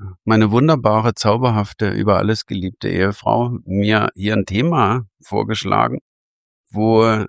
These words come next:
dessen wörtlich, also nicht nur das Thema, sondern dieser wörtliche Satz mir gestern durch den Kopf ging, den ich dann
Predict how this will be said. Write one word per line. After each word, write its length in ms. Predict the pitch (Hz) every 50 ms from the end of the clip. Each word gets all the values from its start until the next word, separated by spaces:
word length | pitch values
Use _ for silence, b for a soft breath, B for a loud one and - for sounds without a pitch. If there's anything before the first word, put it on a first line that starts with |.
| - _ _
dessen 580 | _ - 104 - 131 - - 117 107 92 - -
wörtlich, 480 | 151 185 - - 110 95 90 - -
also 200 | - 110 107 113
nicht 200 | 113 131 151 147
nur 140 | 151 147 127
das 180 | 120 113 110 -
Thema, 380 | - 139 139 135 123 113 101
sondern 380 | 90 101 98 101 101 95 87 - - -
dieser 460 | 113 - - - 98 101 92 110 101 92 92 98
wörtliche 640 | 139 156 185 185 - - 143 147 143 - - 143 143
Satz 640 | 127 - - - 104 - _ - - - - - - _ _ _ _ _ _
mir 120 | - 98 95
gestern 420 | - 104 113 120 - - 123 117
durch 180 | 101 107 107 104
den 100 | 107 95
Kopf 220 | - 110 107 - - -
ging, 260 | 107 104 - 160 156 - _ _ _ _ _ _ _ _ _ _ _ _ -
den 160 | 107 101 104
ich 180 | 107 101 - -
dann 600 | - 98 95 95 95 92 92 95 95 90 - -